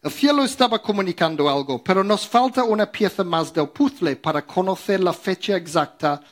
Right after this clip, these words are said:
del nacimiento de Jesús. Acordaros que los magos aparecieron algún tiempo después del nacimiento de Jesús, entre un año y dos años después.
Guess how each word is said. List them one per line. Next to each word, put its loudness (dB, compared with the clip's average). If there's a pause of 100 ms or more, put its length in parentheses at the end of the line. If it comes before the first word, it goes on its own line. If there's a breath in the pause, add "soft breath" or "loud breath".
(160 soft breath)
del 2
nacimiento -2
de -4
Jesús. -4 (380 soft breath)
Acordaros 2
que -2
los 2
magos -2 (220 soft breath)
aparecieron 2
algún 2
tiempo 0
después -2 (440)
del 2
nacimiento -2
de -4
Jesús, -2
entre 0
un 2
año 0
y -2
dos -2
años -2
después. -4